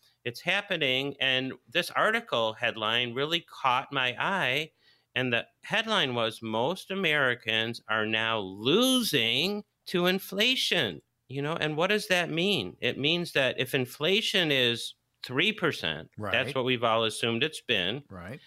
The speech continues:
Speaker 1: And if we're not at least making three percent on our money, we're actually losing money safely every day. So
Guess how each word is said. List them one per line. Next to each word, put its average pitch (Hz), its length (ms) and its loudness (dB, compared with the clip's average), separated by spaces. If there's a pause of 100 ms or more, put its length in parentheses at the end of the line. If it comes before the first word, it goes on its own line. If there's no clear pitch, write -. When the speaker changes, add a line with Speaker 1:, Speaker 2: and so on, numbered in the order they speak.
(140)
Speaker 1:
And 135 180 0
if 127 200 -2
we're 123 80 4
not 127 480 0
at - 240 -2
least 135 640 0
making 139 500 0
three 143 360 -2
percent 131 580 -2
on 110 180 -2
our 98 160 0
money, 113 640 -2 (340)
we're 113 240 4
actually 135 540 0
losing 127 520 0
money 117 300 2
safely 113 600 -2
every 123 360 -2
day. 165 500 0
So 120 320 0